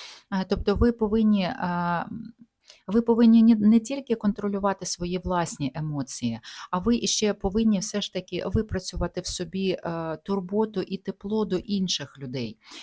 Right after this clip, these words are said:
Ви повинні стати більш такою водною. Тобто, да, у вас, в принципі, якби водний знак зодіаку, але все одно скорпіони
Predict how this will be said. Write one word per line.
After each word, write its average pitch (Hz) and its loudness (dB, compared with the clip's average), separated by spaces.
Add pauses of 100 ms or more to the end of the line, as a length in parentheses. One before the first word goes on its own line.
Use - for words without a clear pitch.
Ви 214 0
повинні 214 2
стати 202 -4
більш 180 -2
такою 185 -4
водною. 151 -2
Тобто, - -8
да, 185 -4
у 160 -18
вас, 233 -2
в - -20
принципі, 233 -2
якби 196 -4
водний 185 0
знак 151 -6
зодіаку, 135 -10
але 180 -2 (380)
все - -4
одно 196 0
скорпіони 196 0